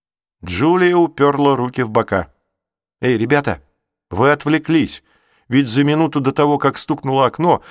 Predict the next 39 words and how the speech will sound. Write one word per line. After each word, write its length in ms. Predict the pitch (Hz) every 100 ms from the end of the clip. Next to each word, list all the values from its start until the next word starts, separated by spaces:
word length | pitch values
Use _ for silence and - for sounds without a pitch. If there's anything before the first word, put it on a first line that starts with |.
| - -
мы 120 | 127
собирались 500 | 139 139 139 151 143
заняться 460 | 110 131 139 151 147
совсем 420 | - 147 - 156
другим. 460 | 143 147 147 139 - _ _ _ _ -
Нам 220 | 113 143
нужно 280 | 147 147 151
найти 340 | 143 135 165
вход 340 | 147 - 151 143
в 140 | 101
грот. 440 | 98 120 151 - - _ _ _ -
У 80 | 131
нас 260 | 143 143
есть 340 | 127 147 139 - - -
запертая 560 | 98 147 147 139 147 135
дверь, 320 | 104 139 113
но 120 | 113
нет 200 | 135 151
четырёх 400 | - 139 143 135
ключей, 460 | - 131 - 139 143
чтобы 260 | 143 131
открыть 320 | 127 127 117
её. 220 | 104 85 80 - -
И 80 | 123
ещё 240 | 123 -
эти 140 | 135 135
загадочные 600 | 117 123 135 127 - 127
слова, 320 | 120 107 131
которые 360 | 135 143 127 123
нужно 260 | 113 107
понять. 420 | 101 104 80 - _ _ _ _ _
Не 200 | 180 175
думаю, 280 | 175 160 143
что 140 | -
это 140 | 123 113
хорошая 480 | - 131 113 117 104
мысль 320 | 185 - 101
бросить 420 | 90 160 180 -
всё 260 | - 92